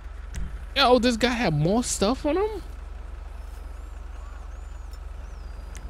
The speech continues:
Oh, it's not this. No way. So he had some...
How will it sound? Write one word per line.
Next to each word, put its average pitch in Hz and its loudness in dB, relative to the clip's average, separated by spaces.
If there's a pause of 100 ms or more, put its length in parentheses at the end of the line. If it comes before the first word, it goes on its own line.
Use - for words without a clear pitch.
(160)
Oh, 226 4
it's 185 4
not 139 2
this. 277 0 (500)
No 127 12
way. 98 10
So - 2
he 101 4
had 95 6
some... 87 0